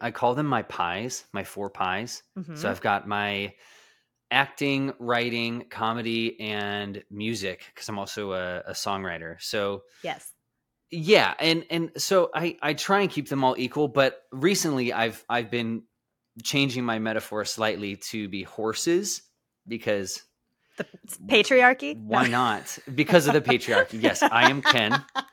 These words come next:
Speaker 1: And the, the, the plan, like, if I, let's, let's say I've got f-, these,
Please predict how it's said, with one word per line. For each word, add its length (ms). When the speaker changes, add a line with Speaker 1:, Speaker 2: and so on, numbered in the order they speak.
Speaker 1:
And 600
the, 680
the, 280
the 120
plan, 340
like, 280
if 200
I, 460
let's, 280
let's 160
say 160
I've 120
got 180
f-, 200
these, 320